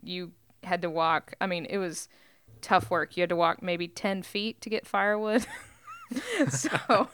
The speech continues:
uh, yeah, it was, it was quite wonderful. And there was, we were the only tent campers there,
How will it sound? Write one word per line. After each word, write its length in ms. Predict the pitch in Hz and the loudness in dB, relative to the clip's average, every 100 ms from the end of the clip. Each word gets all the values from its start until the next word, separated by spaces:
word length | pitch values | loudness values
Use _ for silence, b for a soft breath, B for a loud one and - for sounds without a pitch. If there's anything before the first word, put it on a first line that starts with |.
| - | 2
uh, 360 | 233 196 196 254 262 233 B B 285 | 4 4 0 0 -2 -2 B B -4
yeah, 300 | 254 320 190 | 2 6 6
it 240 | 151 190 202 | 4 -2 -2
was, 320 | 214 208 202 - | -2 -4 -6 -4
it 60 | 214 | -2
was 220 | 202 - | -2 -4
quite 340 | - 240 226 | 4 4 6
wonderful. 520 | 214 208 196 156 147 | 2 -2 -4 -8 -8
And 460 | 143 165 165 160 165 | -8 -8 -10 -12 -2
there 160 | 175 170 | 2 2
was, 400 | 170 170 170 175 | 0 -2 -6 -4
we 160 | 185 | -2
were 60 | 175 | 0
the 140 | 170 | 0
only 320 | 180 202 190 | 0 -2 -4
tent 340 | 185 - 208 - | -6 -2 -2 -2
campers 440 | 185 170 165 165 | -4 -4 -6 -6
there, 420 | 170 160 160 165 | -2 2 0 -2